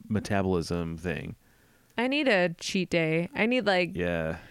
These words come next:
Speaker 2: I need a day where I can just eat some pizza and feel okay with it.
Speaker 1: Yeah.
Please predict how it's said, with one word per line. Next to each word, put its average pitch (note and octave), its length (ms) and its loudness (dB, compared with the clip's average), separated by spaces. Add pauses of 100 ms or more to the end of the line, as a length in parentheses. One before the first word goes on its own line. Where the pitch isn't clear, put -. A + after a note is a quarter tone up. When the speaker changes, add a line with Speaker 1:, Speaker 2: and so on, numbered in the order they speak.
(320)
Speaker 2:
I B3+ 100 4
need E4 180 4
a A3 60 -2
day G#3 240 4
where F#3 120 2
I F#3 100 2
can F#3+ 140 0
just F#3 180 -4
eat G3+ 200 -4
some E3+ 140 -2
pizza F3+ 380 -2
and D#3+ 220 -2
feel F3 200 0
okay E3 340 0
with E3 140 0
it. - 200 -2
Speaker 1:
Yeah. - 80 -4